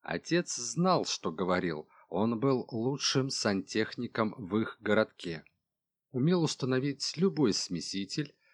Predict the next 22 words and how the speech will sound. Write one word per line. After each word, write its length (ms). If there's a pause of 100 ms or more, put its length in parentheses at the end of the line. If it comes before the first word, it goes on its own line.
(120)
любой 760
унитаз, 680 (480)
любую 480
ванну 540 (100)
или 480
душевую 560
кабину. 580 (380)
С 180
головой 540
у 80
отца 420
было 460
не 160
совсем 460
хорошо. 680 (120)
Временами 760
он 260
подолгу 640
разговаривал 640
сам 340
с 100
собой. 440